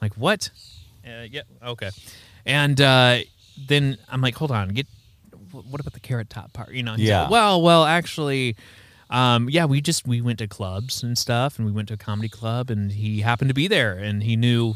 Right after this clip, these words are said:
Speaker 1: this girl I was seeing." And so he
Speaker 2: Oh,
Speaker 1: was just
Speaker 2: I bet
Speaker 1: kinda
Speaker 2: he
Speaker 1: going
Speaker 2: did.
Speaker 1: table to table,
Speaker 2: <laughs>
Speaker 1: you know, and then I met Carrot Top of a quick, like, "Oh, hey, how you doing? Okay, cool."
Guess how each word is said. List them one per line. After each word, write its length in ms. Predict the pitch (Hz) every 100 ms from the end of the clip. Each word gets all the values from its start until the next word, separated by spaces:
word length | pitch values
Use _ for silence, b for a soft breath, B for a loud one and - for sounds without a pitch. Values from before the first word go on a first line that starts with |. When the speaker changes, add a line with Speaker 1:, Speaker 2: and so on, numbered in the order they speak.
| -
Speaker 1:
this 160 | 113 107
girl 240 | 123 135
I 100 | 117
was 120 | 101 -
seeing." 360 | 92 69 92 - b b b b 98
And 160 | 104
so 260 | - 107 98
he 80 | 82
Speaker 2:
Oh, 80 | 80
Speaker 1:
was 80 |
just 100 | 80
Speaker 2:
I 40 | 90
bet 40 | 92
Speaker 1:
kinda 180 | 113 113
Speaker 2:
he 100 | 117
Speaker 1:
going 440 | 117 113 113 107
Speaker 2:
did. 140 | 101
Speaker 1:
table 280 | - 123 127
to 100 | 120
table, 640 | - 160 180 127 127 170 165 392 -
Speaker 2:
<laughs> 260 | - - -
Speaker 1:
you 120 | 120
know, 240 | 117 135
and 120 | 135
then 120 | 123 117
I 80 |
met 220 | 113 127 -
Carrot 280 | 135 151
Top 300 | 127 113 120
of 140 | 110 107
a 80 | 101
quick, 260 | 123 110
like, 160 | 113 135
"Oh, 100 | 220
hey, 180 | 226 226
how 100 | 208
you 120 | 208
doing? 260 | 220 214 156
Okay, 260 | 170 190
cool." 220 | 202 165